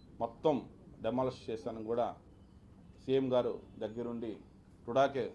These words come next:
బాధ్యత ఇవ్వటం చాలా హ్యాపీగా ఉంది. ఎందుకంటే వంకల్ని అమ్మటం,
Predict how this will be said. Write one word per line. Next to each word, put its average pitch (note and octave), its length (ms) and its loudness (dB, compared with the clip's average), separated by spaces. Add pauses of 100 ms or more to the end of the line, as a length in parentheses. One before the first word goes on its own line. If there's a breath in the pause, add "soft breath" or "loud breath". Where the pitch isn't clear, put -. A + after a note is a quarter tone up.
(140)
బాధ్యత A#2 300 0
ఇవ్వటం A2 280 -6 (680)
చాలా G#2+ 220 -4
హ్యాపీగా B2 360 0
ఉంది. B2 160 -2 (200)
ఎందుకంటే B2+ 400 0 (180)
వంకల్ని C#3 440 2
అమ్మటం, C3 300 -2